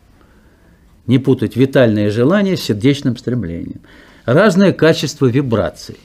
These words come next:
Из разных мест эти вибрации исходят. Поэтому надо, э, здесь очень чётко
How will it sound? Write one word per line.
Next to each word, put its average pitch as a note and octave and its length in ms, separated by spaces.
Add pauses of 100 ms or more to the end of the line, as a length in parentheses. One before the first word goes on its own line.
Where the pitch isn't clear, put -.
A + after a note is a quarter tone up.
(1200)
Из A2 160
разных B2 400
мест E3+ 280
эти A#2 200
вибрации A#2 560
исходят. E2 460
Поэтому G#2 340
надо, A#2 300 (360)
э, F#2+ 200
здесь A2+ 260
очень G#2+ 260
чётко C3+ 440